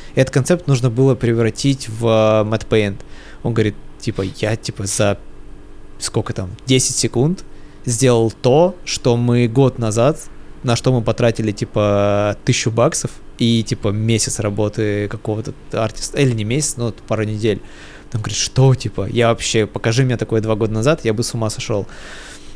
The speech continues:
Вот, и вот в такие моменты ты начинаешь чувствовать такой: «Ага, типа, твой голос могут украсть,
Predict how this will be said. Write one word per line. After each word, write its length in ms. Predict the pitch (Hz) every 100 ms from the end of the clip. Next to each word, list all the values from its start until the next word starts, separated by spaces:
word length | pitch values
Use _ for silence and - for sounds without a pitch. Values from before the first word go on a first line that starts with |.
| -
Вот, 360 | 135 123 110 110
и 40 |
вот 140 | 120 -
в 60 |
такие 240 | 139 - 170
моменты 380 | 214 220 214
ты 140 | 208 196
начинаешь 440 | 190 190 185 185
чувствовать 580 | - 165 - 165 165 -
такой: 320 | 160 - 156 -
«Ага, 400 | - 147 107 101 - - -
типа, 240 | 120 117
твой 200 | 123 117
голос 320 | 117 110 120
могут 280 | 156 165 175
украсть, 540 | 175 190 202 - -